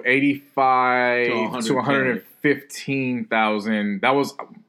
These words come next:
Speaker 1: that was pretty much what I, what I was expecting for, in terms of Atlantic to be like,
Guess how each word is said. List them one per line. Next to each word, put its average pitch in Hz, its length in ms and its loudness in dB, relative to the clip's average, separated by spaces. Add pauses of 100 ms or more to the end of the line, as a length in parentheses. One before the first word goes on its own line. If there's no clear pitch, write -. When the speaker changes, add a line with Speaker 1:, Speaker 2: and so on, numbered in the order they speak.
(500)
Speaker 1:
that 135 120 4
was 160 140 2
pretty 156 180 2
much 147 160 -2
what 120 120 -4
I, 131 160 2
what 127 180 -2
I 113 80 4
was 107 120 -2
expecting 127 760 -6
for, 107 440 0
in 110 100 -4
terms 127 240 -2
of 113 100 -2
Atlantic 120 460 -4
to - 80 -20
be 117 100 -4
like, 101 260 -4